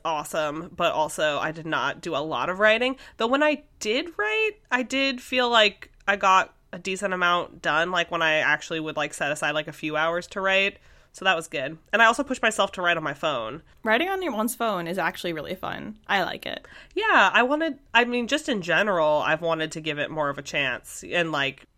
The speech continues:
Speaker 1: I just feel like I always think of my phone as being for, like, everything except writing. And so I've been trying to be like, "Okay, well, maybe if you don't have a notebook,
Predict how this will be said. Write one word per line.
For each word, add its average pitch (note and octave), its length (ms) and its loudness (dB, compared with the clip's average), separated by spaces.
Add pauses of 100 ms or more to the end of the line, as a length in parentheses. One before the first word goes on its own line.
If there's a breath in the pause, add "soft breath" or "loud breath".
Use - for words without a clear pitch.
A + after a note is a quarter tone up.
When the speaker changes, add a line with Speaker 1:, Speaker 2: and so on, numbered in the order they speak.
(120)
Speaker 1:
I F3+ 80 4
just G3 180 -2
feel G3+ 140 4
like F#3+ 100 2
I F3+ 80 6
always E3+ 240 2
think E3+ 160 -4
of F3 80 -8
my D#3+ 120 2
phone D#3 220 -4
as D#3 120 -6
being D#3 360 -4
for, D#3 200 -2
like, D3 240 -2
everything D#3 420 -6
except C#3+ 400 -8
writing. G3+ 480 -2
And E3+ 160 -6
so F3 120 -2
I've D#3 120 0
been D#3 100 -8
trying C#3+ 300 -4
to D3+ 80 -14
be D3 160 -6
like, C3 220 -4
"Okay, G#3+ 240 0
well, F3 160 0
maybe F3 320 -4
if F3 120 -8
you F3 120 -8
don't D#3 260 -2
have E3 160 -2
a D#3 60 -4
notebook, D3 580 -4